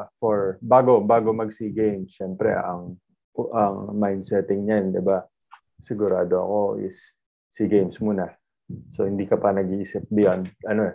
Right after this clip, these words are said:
Kasi syempre, it will happen after kung maging successful ako dito sa sea Games, dito sa ba-, sa at, at home. Um, most, most athletes, ganyan yung thought process eh. Pero,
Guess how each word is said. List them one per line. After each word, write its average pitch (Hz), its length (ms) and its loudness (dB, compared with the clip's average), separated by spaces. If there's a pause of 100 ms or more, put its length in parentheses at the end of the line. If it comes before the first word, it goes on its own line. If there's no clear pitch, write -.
Kasi - 160 -6
syempre, 101 640 2 (160)
it 131 160 -4
will 143 160 6
happen 107 400 0
after 98 560 -4
kung 131 320 2 (240)
maging 95 560 -8
successful 95 560 -2
ako 92 240 2
dito 92 240 -4
sa 98 80 -10
sea 95 160 -6
Games, 90 240 -4
dito 98 240 -6
sa 92 160 -6
ba-, 90 240 -2
sa 95 240 -6
at, 95 160 -8 (160)
at - 80 -16
home. 101 240 0 (800)
Um, 101 160 2
most, 107 480 0
most 120 400 2
athletes, 117 480 -4
ganyan 104 400 -2
yung - 80 -12
thought 98 240 -4
process 98 480 -2
eh. 92 80 -6 (560)
Pero, 131 480 8